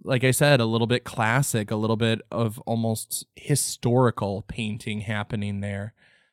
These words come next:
He continued to exhibit internationally. He was gaining some recognition.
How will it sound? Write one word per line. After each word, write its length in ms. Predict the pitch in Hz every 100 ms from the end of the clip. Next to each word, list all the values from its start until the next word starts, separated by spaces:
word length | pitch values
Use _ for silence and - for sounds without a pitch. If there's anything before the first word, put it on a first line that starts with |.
| _ _ -
He 180 | 220 214
continued 580 | 220 202 196 196 190 175
to 140 | 190
exhibit 520 | 180 127 127 127 131
internationally. 1000 | 127 117 113 107 110 - 113 113 110 113
He 420 | - 120 117 117 - -
was 180 | 127 107
gaining 540 | 123 120 131 131 127
some 200 | 139 123
recognition. 1040 | 120 - 117 120 127 - 131 123 123 123